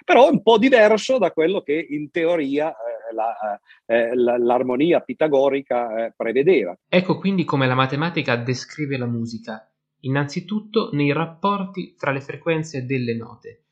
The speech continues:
Speaker 2: che i musicisti chiamano intervalli, che sono l'intervallo di unisono,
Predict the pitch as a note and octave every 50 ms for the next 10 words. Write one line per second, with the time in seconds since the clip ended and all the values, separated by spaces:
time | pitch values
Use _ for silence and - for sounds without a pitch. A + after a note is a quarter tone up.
0 | _ _ _ _ _ _ _ E3 D#3 E3+ F#3 F#3+ G#3 - F#3 F3+ - D#3+ - -
1 | D#3 D3+ C#3+ B2+ A#2+ A#2+ A#2 A#2 C#3+ D#3 E3+ F#3 C#3+ A#2 A2+ A2 A2 A2+ - -
2 | C3 - - C3+ B2 A#2 A2+ G#2+ G#2+ - _ _ _ _ - B2 A#2+ A#2+ A#2+ A#2
3 | A#2+ B2+ A#2+ A#2 A#2 A#2 A2 A2+ A2+ A#2 A#2 A#2 A#2 B2 C3 C3+ C3 B2+ - -
4 | - C3+ C#3 D#3+ F3+ F#3 F#3 -